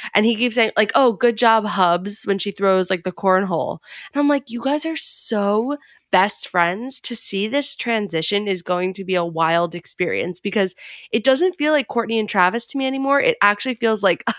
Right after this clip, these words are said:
<laughs> a little bit like siblings, but they've been there before, so it's not weird. Like, they're just going back to where they were eventually in the past. It's just,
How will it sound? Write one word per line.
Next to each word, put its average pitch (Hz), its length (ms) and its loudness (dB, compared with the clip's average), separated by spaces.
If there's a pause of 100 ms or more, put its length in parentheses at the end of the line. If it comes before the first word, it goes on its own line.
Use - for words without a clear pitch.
(160)
<laughs> - 280 -8
a 240 120 6
little 190 320 4
bit 285 180 2
like 214 180 2
siblings, 214 760 0 (280)
but 220 180 0
they've 208 280 2
been 208 240 2
there 233 180 4
before, 190 680 0
so 214 240 2
it's 185 180 -2
not 180 440 2
weird. 180 460 -2
Like, 196 160 2
they're 185 160 4
just 196 260 0
going 180 280 2
back 170 320 2
to 196 120 -4
where 175 200 0
they 170 120 2
were 160 380 2
eventually 165 720 -2
in 165 120 -2
the 156 60 -4
past. - 760 -2
It's 202 200 -2
just, - 480 0